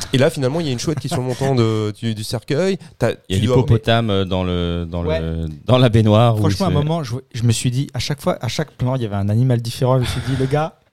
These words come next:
Speaker 3: il avait aucun but. C'était juste de foutre un animal sur chaque plan. Un
Speaker 2: Mais
Speaker 3: truc
Speaker 2: ça le fait,
Speaker 3: différent.
Speaker 2: moi, j'ai trouvé ça esthétique.
Speaker 3: Mais oui, parce
Speaker 2: Bah
Speaker 3: qu'au
Speaker 2: oui.
Speaker 3: moins, tu te poses la question de te dire, mais qu'est-ce que ça fout là, quoi.
Speaker 1: Ah oui,
Speaker 3: Mais
Speaker 1: mais t'as tout, t'as du scorpion, t'as
Speaker 3: Il
Speaker 1: du
Speaker 3: y a tout.
Speaker 1: serpent.
Speaker 2: Des migales, euh.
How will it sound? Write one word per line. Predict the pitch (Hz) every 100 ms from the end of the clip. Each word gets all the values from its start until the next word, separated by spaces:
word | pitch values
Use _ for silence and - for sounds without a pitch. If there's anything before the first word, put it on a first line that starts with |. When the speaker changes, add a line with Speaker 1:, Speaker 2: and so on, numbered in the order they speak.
| -
Speaker 3:
il | 127
avait | 113 123
aucun | 151 170 147
but. | 135 139
C'était | 135 - 127
juste | 185 131
de | 123
foutre | - 180 -
un | 131
animal | 131 139 147 156 165
sur | - 123
chaque | - 147 -
plan. | 139
Un | 143
Speaker 2:
Mais |
Speaker 3:
truc | 104
Speaker 2:
ça | 135
le | 123
fait, | - 151
Speaker 3:
différent. | 127
Speaker 2:
moi, |
j'ai | 110 113
trouvé | 107 101
ça | -
esthétique. | - -
Speaker 3:
Mais | 139
oui, | 175 277 277 -
parce | - 120
Speaker 2:
Bah | 92
Speaker 3:
qu'au | 104
Speaker 2:
oui. |
Speaker 3:
moins, | 233
tu | - 143
te |
poses | 139 127
la | 123
question | 160 - 180
de | 135
te | 123
dire, | 123 131 110
mais |
qu'est-ce | - -
que | -
ça | -
fout | - - 127
là, | 151
quoi. | - 101 107
Speaker 1:
Ah | 113
oui, |
Speaker 3:
Mais | 143
Speaker 1:
mais | 110
t'as | -
tout, | 127
t'as | 120 -
du | 85
scorpion, | 87 - 101 - - 127 139 147
t'as | 143 92
Speaker 3:
Il |
Speaker 1:
du | 90
Speaker 3:
y |
a | 107
tout. |
Speaker 1:
serpent. | - 107 87 87
Speaker 2:
Des | 110
migales, | 135 107 98 113 98
euh. | 76